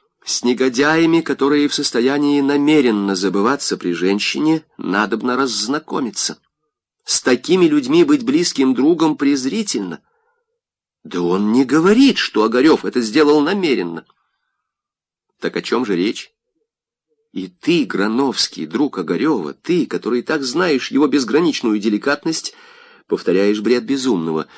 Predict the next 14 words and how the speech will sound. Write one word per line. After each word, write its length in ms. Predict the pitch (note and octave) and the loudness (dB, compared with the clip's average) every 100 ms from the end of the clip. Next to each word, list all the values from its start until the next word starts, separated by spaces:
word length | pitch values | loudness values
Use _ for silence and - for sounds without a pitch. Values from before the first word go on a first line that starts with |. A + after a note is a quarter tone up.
| - | -8
которого 400 | A2 F#2 F2+ F2+ | -4 0 2 2
пора 320 | G2 G2+ G2 | 2 0 0
посадить 420 | F#2 - F#2 G2 G#2 | -2 -2 -2 -2 -4
в 60 | |
жёлтый 340 | G#2 C3+ C3 F3+ | 0 0 0 0
дом. 320 | B2 D#2+ - | 0 -2 -4
Стыдно 760 | - - - - A3+ D#3+ G#2 F#2 | -4 -4 -2 -4 -4 -4 -10 -10
тебе. 400 | - - E2+ _ _ _ _ _ _ _ _ - | -12 -10 -10 _ _ _ _ _ _ _ _ -2
Грановский 480 | F#2 G2+ D3+ - F#2+ | 0 2 0 -6 -8
смутился. 680 | E2 D#2 E2 E2 - - _ _ _ - _ _ | -8 -8 -8 -6 -8 -10 _ _ _ -20 _ _
«Боже 420 | G#2 D3+ D3+ C3 | -4 -2 -2 -4
мой», — 380 | A2+ G2+ G#2+ G#2 | -2 -2 -2 -4
сказал 440 | - F2+ F2 F2+ | -6 -6 -4 -4
он, — 200 | E2+ D#2 | -4 -8